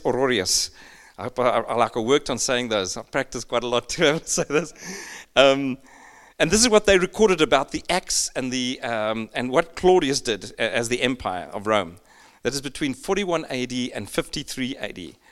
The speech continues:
It says, "He expelled the Jews from Rome for the constant disruptions and the rioting amongst Jews." It doesn't specifically mention, and the historians don't mention that, of course, the rioting was between the Orthodox Jews and, and what was,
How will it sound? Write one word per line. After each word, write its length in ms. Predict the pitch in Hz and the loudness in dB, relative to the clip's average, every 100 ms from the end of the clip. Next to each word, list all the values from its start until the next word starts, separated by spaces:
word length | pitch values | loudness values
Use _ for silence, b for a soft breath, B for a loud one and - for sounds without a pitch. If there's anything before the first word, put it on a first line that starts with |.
| b - | b -4
It 100 | - | 2
says, 380 | 170 156 135 B B B B B B B _ | 4 4 2 B B B B B B B _
"He 140 | 151 | -2
expelled 560 | - - - 208 233 202 | 2 2 4 2 2 0
the 60 | |
Jews 400 | 147 135 127 127 | -2 0 2 0
from 320 | - 185 175 | 0 2 2
Rome 400 | 117 101 104 104 - | 2 2 0 -4 -10
for 160 | - 120 | -6 -4
the 80 | |
constant 580 | 113 - 190 180 185 147 | -4 0 0 2 -2 -4
disruptions 760 | 120 - 151 156 - 151 147 - 117 | -4 -2 0 -2 -2 -4 -6 -6 -4
and 100 | 104 | -2
the 80 | |
rioting 500 | 98 117 127 - 120 120 | 0 0 0 -2 -8 -8
amongst 380 | 107 98 101 - | -10 -8 -8 -10
Jews." 400 | 95 71 - - b b - | -12 -10 -14 -14 b b -10
It 60 | |
doesn't 220 | 123 156 | -8 -6
specifically 760 | 165 165 - 165 170 - 143 127 B B | -6 -2 0 0 -4 -4 -4 -4 B B
mention, 580 | 110 123 143 - 147 139 | -2 0 0 0 -2 -2
and 100 | 120 | -6
the 60 | 110 | -4
historians 400 | 104 180 185 156 | 0 4 4 4
don't 180 | 147 127 | -2 -2
mention 300 | 120 113 110 | -2 -4 -6
that, 100 | 107 | -8
of 100 | - | -6
course, 180 | 131 110 | -8 -6
the 80 | 104 | 2
rioting 480 | 127 131 139 120 113 B B B | 2 2 -2 -6 -8 B B B
was 100 | 117 | -12
between 400 | 117 110 131 113 | -10 -8 -6 -4
the 240 | 110 101 98 B B - | -4 -6 -8 B B -2
Orthodox 460 | 160 165 139 127 | 0 0 -4 -6
Jews 380 | - 123 120 104 B B B _ | -6 -4 -4 -6 B B B _
and, 240 | 92 92 - | -12 -12 -10
and 160 | 98 98 | -8 -6
what 240 | 113 - | -6 -6
was, 260 | 110 104 | -6 -6